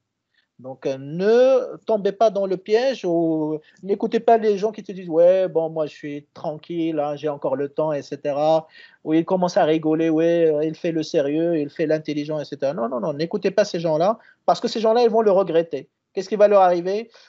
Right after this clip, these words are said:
Bon, ils vont accumuler les cours.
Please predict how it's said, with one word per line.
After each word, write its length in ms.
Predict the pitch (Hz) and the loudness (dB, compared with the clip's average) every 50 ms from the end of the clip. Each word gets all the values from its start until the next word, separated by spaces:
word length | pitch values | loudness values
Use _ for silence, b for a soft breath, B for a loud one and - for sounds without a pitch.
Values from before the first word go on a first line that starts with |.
| b b | b b
Bon, 320 | b 160 180 185 190 170 151 | b 0 2 2 2 0 -6
ils 120 | 185 196 185 | -8 -8 -2
vont 120 | 180 214 | -2 -2
accumuler 580 | 220 - - - - 233 214 220 220 208 208 196 | 0 0 -2 -4 -4 -8 -6 -4 0 0 0 0
les 380 | 196 190 180 175 165 147 147 _ _ _ _ | 0 -2 -4 -4 -4 -8 -10 _ _ _ _
cours. 420 | - 226 208 226 277 269 - _ | -12 -10 -10 -8 -10 -10 -12 _